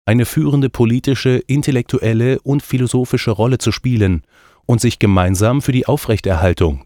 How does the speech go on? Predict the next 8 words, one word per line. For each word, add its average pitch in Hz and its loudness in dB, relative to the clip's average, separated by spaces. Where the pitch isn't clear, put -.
dieses 76 -4
offenen, 95 2
regelbasierten, 90 0
globalen 104 2
Handelssystems 107 0
einzusetzen, 95 -2
so 90 0
Balakrishnan. 80 0